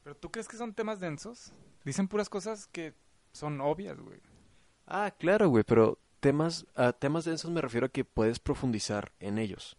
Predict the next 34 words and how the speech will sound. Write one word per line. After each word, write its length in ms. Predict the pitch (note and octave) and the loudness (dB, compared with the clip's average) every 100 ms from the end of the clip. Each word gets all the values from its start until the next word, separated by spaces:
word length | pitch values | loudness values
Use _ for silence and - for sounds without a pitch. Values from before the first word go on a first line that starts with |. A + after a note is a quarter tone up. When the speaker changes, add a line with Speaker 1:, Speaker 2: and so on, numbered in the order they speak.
| _ | _
Speaker 2:
Puedes 300 | A#2 A2 A#2 | 2 2 2
hablarme 460 | C3+ A2+ A2 A#2+ B2+ | 2 0 0 -2 -2
del 180 | A#2 A2+ | -4 -2
desamor, 440 | A2 G#2 G#2 G#2 | -2 -2 -2 -2
no 160 | - G#2 | -4 -4
solo 240 | - A2+ | -2 0
en, 160 | A2+ G2+ - _ _ - | 0 -2 -10 _ _ 0
"Ah, 200 | D#3+ E3 | 2 4
lo 100 | C#3+ | 2
vas 160 | C#3+ | -2
a 40 | D#3 | -8
superar". 480 | D3+ C3+ B2 A#2 - | -8 -4 -4 -4 -6
Creo 140 | - C#3 | -2 -2
que 80 | D#3+ | -2
esos 140 | F3+ | -2
mensajes 480 | F3 C3 B2 B2+ C#3+ | -2 0 -2 -2 -4
actualmente 500 | A#2+ A#2 A#2+ B2+ - | -2 0 0 0 -2
son 180 | B2 A#2+ | -2 0
un 260 | B2 B2 - - | 0 -2 -10 -4
ánimo, 380 | A#2 A#2+ B2+ G#2 | 0 0 0 0
güey. 260 | G2 F#2 E2 | 0 -2 -4
Es 120 | - | -10
como, 300 | - A2+ G2+ - | -4 -2 -2 -2
"Ah, 140 | A#2 | -2
estoy 200 | B2 - | -2 -4
triste". 320 | A#2+ - - - | -8 -8 -10 -10
"Ah, 260 | B2+ D#3+ D#3 | -6 -4 -4
ánimo, 280 | F3+ E3+ C#3+ | -4 -4 -4
güey". 140 | A#2 | -4
O 40 | G#2+ | -4
sea, 180 | G#2 - - _ _ | -4 -6 -12 _ _
es 120 | A#2+ | 0
lo 180 | C3+ B2 | 2 4
obvio. 360 | C#3+ B2+ F2+ | 2 0 -2